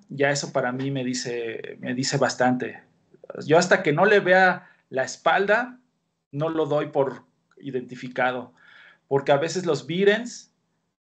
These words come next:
se les puede ver la línea como una crisoparia, en serio, y a veces por la luz,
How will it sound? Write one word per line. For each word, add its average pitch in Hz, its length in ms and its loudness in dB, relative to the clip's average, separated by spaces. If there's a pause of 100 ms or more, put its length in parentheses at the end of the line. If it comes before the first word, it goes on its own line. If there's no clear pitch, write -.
(340)
se - 160 -4
les 147 160 -2
puede 170 240 4
ver 175 220 4
la 156 120 6
línea 185 540 -2
como 147 200 -4
una 175 140 -4
crisoparia, 147 540 0
en 127 80 -6
serio, 127 420 -6 (200)
y 139 100 -2
a 143 80 4
veces 185 360 0
por 156 200 0
la 135 140 6
luz, 190 580 -4